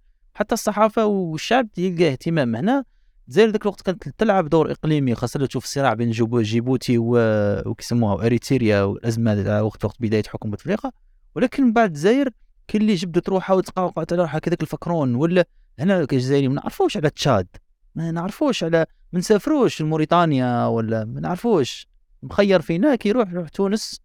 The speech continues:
المغرب مسكرة، ولا ساعات المغرب يروح في طيارة، ولا أوروبا ما عندناش هذاك الانفتاح على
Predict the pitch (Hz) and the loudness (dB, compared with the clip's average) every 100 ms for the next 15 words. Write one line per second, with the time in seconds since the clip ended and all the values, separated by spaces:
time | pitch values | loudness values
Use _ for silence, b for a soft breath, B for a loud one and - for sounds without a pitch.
0 | _ _ - 139 147 131 123 123 - 269 | _ _ -4 2 2 0 -4 -2 0 0
1 | - _ _ _ _ _ _ _ _ - | -2 _ _ _ _ _ _ _ _ -20
2 | - 156 170 165 165 185 156 170 165 135 | -18 -8 0 2 4 4 4 2 2 2
3 | 113 120 - 135 127 151 240 240 220 233 | 2 -2 -2 -2 0 2 2 2 2 2
4 | 226 233 240 - 147 139 147 151 151 151 | 2 0 -2 0 2 2 -2 -4 -4 -8
5 | 143 139 131 _ _ - 131 165 220 151 | -10 -12 -16 _ _ -6 -4 2 0 0
6 | 147 135 160 - - 170 127 135 | -4 -2 -4 -4 0 0 2 -4